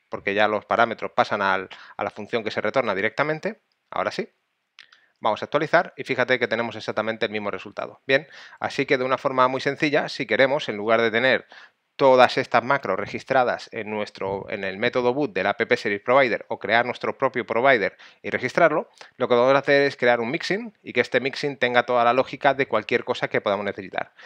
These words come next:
En este caso de una clase S T R con una serie de métodos que vamos a poder extender. Al igual que hacíamos esto, como te comentaba, gracias a... si venimos al...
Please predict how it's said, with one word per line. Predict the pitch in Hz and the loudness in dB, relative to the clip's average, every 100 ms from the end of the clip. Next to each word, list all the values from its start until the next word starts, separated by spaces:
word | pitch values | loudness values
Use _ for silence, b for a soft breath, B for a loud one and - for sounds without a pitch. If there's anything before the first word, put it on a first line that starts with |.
| B - | B -4
En | |
este | 113 - | -4 0
caso | 120 120 127 | 2 2 0
de | 113 | -4
una | 107 101 | -2 -2
clase | 117 120 - 95 | 0 0 2 -2
S | - | -2
T | 139 147 | 2 4
R | 147 165 | 4 -2
con | - 117 | -4 -2
una | 113 | -2
serie | - 120 101 | 2 2 2
de | 95 | 0
métodos | 139 147 160 220 _ b b - | -2 -2 -4 -6 _ b b 0
que | |
vamos | 113 113 107 | 0 2 -4
a | |
poder | 104 104 | -2 -2
extender. | - 95 90 - - _ _ _ _ _ _ - | -4 -8 -8 -10 -12 _ _ _ _ _ _ -6
Al | 117 | -2
igual | 120 139 | 2 2
que | |
hacíamos | 170 175 160 180 | 2 0 -2 -4
esto, | - 147 - | -4 -6 -4
como | 113 | -4
te | 113 | -2
comentaba, | 110 113 117 151 165 - B B B _ | -2 -2 4 6 6 0 B B B _
gracias | 113 135 - 147 147 | 0 0 2 0 6
a... | 131 123 - | 6 6 2
si | 120 | -4
venimos | 110 120 151 143 | -2 -2 -2 0
al... | 139 131 127 123 120 117 117 113 113 110 107 107 107 | 2 4 6 6 4 2 0 -4 -6 -12 -14 -16 -16